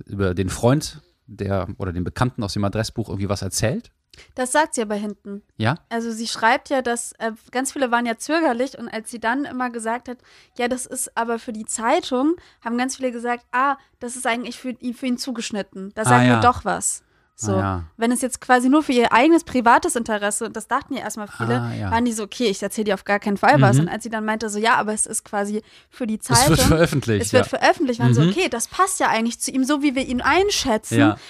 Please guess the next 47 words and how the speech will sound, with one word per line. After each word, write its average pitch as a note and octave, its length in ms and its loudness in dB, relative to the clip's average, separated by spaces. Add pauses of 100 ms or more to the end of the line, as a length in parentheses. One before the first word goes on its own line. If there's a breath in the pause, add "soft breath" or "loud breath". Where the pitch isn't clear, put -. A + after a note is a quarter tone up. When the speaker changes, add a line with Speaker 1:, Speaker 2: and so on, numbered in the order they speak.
(120)
Speaker 2:
Und B3 140 -2
das C#4 180 2
hat F4 160 0
ihr C#4+ 220 0
auch C4+ 40 -8
die B3+ 120 -16
Befürchtungen B3+ 680 -6
genommen. C4+ 280 -2
Also A3+ 140 -8
ich A#3+ 100 -10
hab D4+ 140 -4
dann C4 140 -6
auch B3 100 -6
später D#4 260 -8
in C4+ 80 -2
einem B3 140 -6
Interview D4+ 340 -4
von C#4 160 -6
ihr C4 160 -8
gelesen, C4 440 -4 (280 loud breath)
so C4 120 -10
die A#3 100 -6
größte D4+ 340 -2
Grenzüberschreitung, G#3+ 1000 -2
die G#3+ 60 -4
sie G#3+ 160 -4
gemacht A3+ 400 2
hat, A#3 60 2
Speaker 1:
Mhm. A2+ 240 2
Speaker 2:
war A#3 180 6
dieses A#3+ 300 -2
Projekt. A#3 460 -2
Aber G#3+ 160 0
sie A#3 120 0
würde A#3+ 120 4
es A3+ 100 0
jederzeit B3 420 2
wieder C4 200 4
tun, G#3 180 -4
weil G3+ 80 2
einfach G#3 180 -2
der G3+ 200 -2
Reiz G#3 320 2
so F3 100 -4
groß - 360 -8
ist. - 300 -10
Speaker 1:
Mhm. A#2 360 0